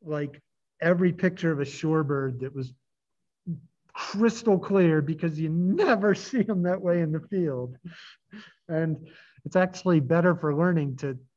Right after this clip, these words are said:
get a realistic look at one in a photo. Um, I wanted to, uh, let people know, uh, about next month's program before we sign off here.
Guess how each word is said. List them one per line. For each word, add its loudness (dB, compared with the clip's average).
get 0
a 4
realistic 2
look 0
at -4
one -2
in 0
a -2
photo. -4
Um, 2
I 6
wanted 4
to, 2
uh, 0
let -4
people -4
know, 4
uh, -6
about -4
next -4
month's 2
program 0
before -2
we 2
sign -2
off -4
here. -4